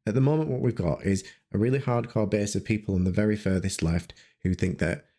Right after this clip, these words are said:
there's them and then neo-Nazis, which is not true.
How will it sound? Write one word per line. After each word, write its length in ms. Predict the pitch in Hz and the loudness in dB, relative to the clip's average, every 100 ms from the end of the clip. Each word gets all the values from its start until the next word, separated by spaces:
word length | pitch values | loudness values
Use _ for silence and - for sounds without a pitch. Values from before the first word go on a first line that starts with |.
| _ - | _ -2
there's 280 | 92 90 | 0 0
them 520 | - 120 117 92 117 - _ _ - | -2 -2 0 0 -2 -6 _ _ 0
and 160 | 104 | 2
then 140 | 98 95 | 2 2
neo-Nazis, 720 | 95 87 85 71 - 80 - _ | 2 2 2 0 -4 -6 -8 _
which 240 | 95 - | -2 0
is 80 | 92 | 2
not 140 | 87 | 0
true. 220 | - 71 | 0 -2